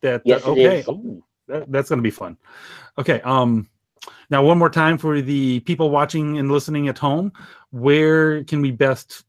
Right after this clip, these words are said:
Speaker 1: find you?
Speaker 2: Um, on my blog, declan finn dot com, almost everything goes through there.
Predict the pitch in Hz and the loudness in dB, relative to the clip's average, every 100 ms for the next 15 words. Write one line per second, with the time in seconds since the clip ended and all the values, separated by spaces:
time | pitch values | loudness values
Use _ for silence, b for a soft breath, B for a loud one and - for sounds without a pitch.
0 | _ - - 135 131 117 113 82 - _ | _ -10 -2 0 0 -2 -4 -6 -14 _
1 | _ _ _ _ _ _ _ _ _ _ | _ _ _ _ _ _ _ _ _ _
2 | _ _ _ _ _ - 120 117 - - | _ _ _ _ _ 2 4 4 2 -8
3 | _ _ _ _ - 143 143 127 135 139 | _ _ _ _ 0 4 6 4 6 6
4 | 139 135 127 131 - 123 120 117 113 - | 4 2 2 2 4 2 4 2 0 -2
5 | 131 123 120 117 117 _ - - 113 113 | 2 4 4 2 -2 _ -16 -2 2 2
6 | 107 120 123 117 123 113 117 113 - 113 | 4 4 4 4 2 6 4 2 2 2
7 | 107 110 110 107 104 | 6 6 6 6 2